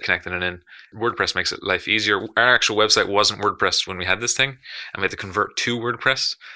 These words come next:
not just for podcasting, but we actually had a whole thing of why we wanted to do that. But yeah, podcasting really kind of allowed us to talk about topics in a much easier way. Uh, blogging was fun,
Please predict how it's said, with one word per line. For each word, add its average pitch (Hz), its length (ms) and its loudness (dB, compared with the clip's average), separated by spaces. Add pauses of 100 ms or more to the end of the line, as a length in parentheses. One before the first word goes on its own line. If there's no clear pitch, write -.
(220)
not 110 200 2
just 123 220 4
for 95 120 0
podcasting, 92 600 0
but 90 80 -6
we 98 120 2
actually 98 220 2
had 98 100 2
a 98 180 2
whole 95 560 0
thing 87 380 -4
of - 300 -8
why 92 160 0
we 92 60 0
wanted 90 220 -4
to 85 60 -4
do 92 140 0
that. 87 160 2 (760)
But 104 140 2
yeah, 113 120 4
podcasting 104 720 2 (260)
really 104 380 2
kind 95 180 0
of 87 220 -4 (180)
allowed 92 300 2
us - 140 2
to 85 340 -2 (400)
talk 98 180 0
about 90 180 -4
topics 87 340 -2
in 87 60 -8
a 92 40 -8
much 95 180 -4
easier 90 360 -2
way. 90 280 0 (400)
Uh, 90 200 -2
blogging 117 280 2
was 107 120 2
fun, 117 380 0